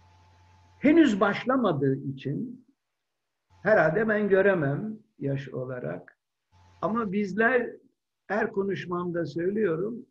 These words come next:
omuzuz. Yani genç arkadaşlar bu omuzlara basarak eğer ilgi duyuyorlarsa bu topraklarda yaşanan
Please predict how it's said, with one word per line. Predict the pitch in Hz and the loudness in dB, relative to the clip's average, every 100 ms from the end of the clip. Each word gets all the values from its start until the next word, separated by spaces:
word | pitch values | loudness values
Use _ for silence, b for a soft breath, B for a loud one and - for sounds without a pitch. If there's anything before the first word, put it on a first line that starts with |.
| - | 0
omuzuz. | 208 233 240 151 120 - _ _ _ _ _ _ _ _ | 4 6 4 2 -4 -6 _ _ _ _ _ _ _ _
Yani | 151 165 165 160 | -4 -2 -2 -2
genç | 180 180 - - _ | -2 -2 -6 -18 _
arkadaşlar | 147 143 143 139 139 135 156 170 196 - _ _ _ _ | -6 -6 -4 -4 -2 -4 -6 -8 -8 -14 _ _ _ _
bu | 147 190 175 | -6 -2 -2
omuzlara | 170 160 143 160 160 147 | -2 -2 0 2 2 0
basarak | 151 143 180 156 151 - - _ _ _ _ _ _ _ _ 147 | -2 -4 -4 -2 -4 -8 -18 _ _ _ _ _ _ _ _ -2
eğer | 165 160 156 | 2 2 2
ilgi | 160 156 165 147 | -2 -4 -4 -2
duyuyorlarsa | 147 139 139 135 135 135 151 175 196 - _ _ _ _ _ - - - | 0 2 2 0 -4 -6 -6 -6 -8 -12 _ _ _ _ _ -18 -16 -8
bu | 214 | -4
topraklarda | 165 175 165 165 165 170 160 156 170 175 | 0 -2 0 -2 -2 0 0 0 -2 -2
yaşanan | 156 143 151 156 156 165 165 | -2 -2 -4 -4 -4 -4 -6